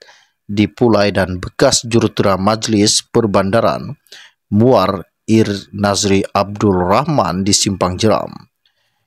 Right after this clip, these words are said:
Kedua-duanya adalah dari Amanah. P R K ini diadakan susulan kematian penyandangnya, bekas Timbalan Pengurusi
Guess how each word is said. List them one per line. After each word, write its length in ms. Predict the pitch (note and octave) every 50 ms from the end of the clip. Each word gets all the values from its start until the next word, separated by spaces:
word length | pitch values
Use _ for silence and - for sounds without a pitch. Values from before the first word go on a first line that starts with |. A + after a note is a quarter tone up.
| _ _
Kedua-duanya 880 | - - G2 G#2 G#2 G#2 G2+ F2+ F#2+ G2+ G2 G2+ G2 A2+ B2+ C#3 C3
adalah 400 | G#2 G2 F#2+ G2+ F#2+ F#2+ F#2 F#2
dari 400 | F#2+ F#2 F#2 G#2 F#2+ F#2+ G2 F#2
Amanah. 560 | - - F#2 G2 G#2+ C#3 D#3+ A#2 - - - - _ _ _ _ _ _ _ _ _ _ _ _ _ _ _ _ _ _ _ _ _ _ _ _ _ _ _ _ _ _ _ _
P 160 | - D#3 F#3+
R 240 | - D3+ D3 C#3+ -
K 80 | -
ini 320 | D3 C3 C#3 C#3 D3+ D#3 D3
diadakan 960 | A#2+ A#2 B2+ A2 A2 G2+ - B2 - - - F#2+ - - A#2+ D3+ F3+ - _
susulan 720 | - - - - - - - A2+ G#2 G2 F#2 F#2 F#2+ F#2
kematian 640 | - - G#2 G2+ G2 F#2+ - - G#2 G2 F#2 F#2 F2+ - -
penyandangnya, 960 | G2+ G2 F#2+ F2+ F#2 F#2 F2+ A#2+ C3+ C#3 B2+ G2+ F2 D2 - A2 D3+ - _ _ _ _ _ _ _ _ _ _
bekas 480 | - - G#2 - - - - - - -
Timbalan 560 | - - G#2+ G2 F#2+ F#2+ F#2+ F#2+ F#2+ F#2+ -
Pengurusi 480 | - G2+ F#2+ G2 F#2+ F2+ - - G#2+